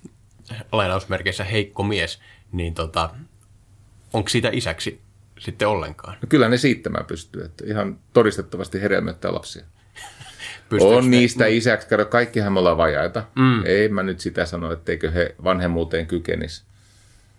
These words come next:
Speaker 2: Mut ei ole siis tavoiteltavaa, että jättää kesken sen oman kasvutarinan.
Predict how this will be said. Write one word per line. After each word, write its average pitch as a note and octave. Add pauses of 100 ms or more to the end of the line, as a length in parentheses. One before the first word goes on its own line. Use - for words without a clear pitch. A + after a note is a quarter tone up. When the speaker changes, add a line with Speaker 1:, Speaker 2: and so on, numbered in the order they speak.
(500)
Speaker 2:
Mut F2
ei A2
ole G2+
siis F#2+
tavoiteltavaa, E2
että C2+
jättää E2+
kesken G2+
sen D#2
oman D2
kasvutarinan. -